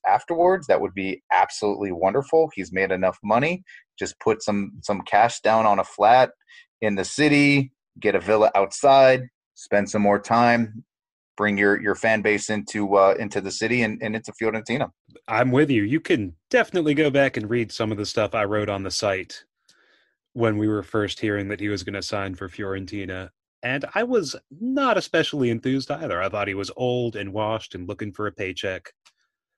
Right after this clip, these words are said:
Speaker 2: And he has definitely shown that is not his primary motivation. Getting sent off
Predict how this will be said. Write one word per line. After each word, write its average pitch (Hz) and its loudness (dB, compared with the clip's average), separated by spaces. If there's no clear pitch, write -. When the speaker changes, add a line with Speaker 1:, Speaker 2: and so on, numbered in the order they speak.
Speaker 2:
And 117 -6
he 180 2
has 143 2
definitely 170 2
shown 160 0
that 135 -2
is 104 -4
not 117 -4
his 127 -2
primary 127 -2
motivation. 110 -4
Getting 120 0
sent 127 0
off 127 0